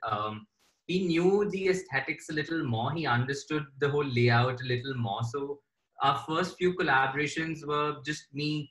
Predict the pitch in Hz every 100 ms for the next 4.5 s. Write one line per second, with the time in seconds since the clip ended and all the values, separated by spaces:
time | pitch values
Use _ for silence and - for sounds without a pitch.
0 | - 139 - 143 143 143 123 - 127 120
1 | 117 120 123 135 123 131 127 127 127 -
2 | 139 131 120 - - - 117 117 135 123
3 | 127 131 127 123 127 127 123 123 120 127
4 | 120 123 123 127